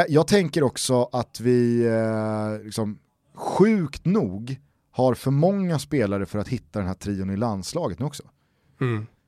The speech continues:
Speaker 1: Det går liksom inte att inte ta med Claesson eller, eh,
Speaker 2: Kulusevski.
Speaker 1: eller Forsberg.
Speaker 2: Mm.
Speaker 1: Alltså, men vi kan inte, vi kan inte köra, liksom, en kvintett.
Speaker 2: Fast nu, nu får du ju tänka om hur den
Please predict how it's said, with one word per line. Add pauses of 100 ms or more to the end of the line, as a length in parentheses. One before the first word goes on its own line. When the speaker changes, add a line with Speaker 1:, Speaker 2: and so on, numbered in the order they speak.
(520)
Speaker 1:
Det
går
liksom
inte
att
inte
ta
med (640)
Claesson (960)
eller,
eh,
Speaker 2:
Kulusevski. (220)
Speaker 1:
eller
Forsberg. (380)
Speaker 2:
Mm.
Speaker 1:
Alltså,
men
vi
kan
inte,
vi
kan
inte
köra,
liksom,
en
kvintett.
Speaker 2:
Fast
nu,
nu
får
du
ju
tänka
om
hur
den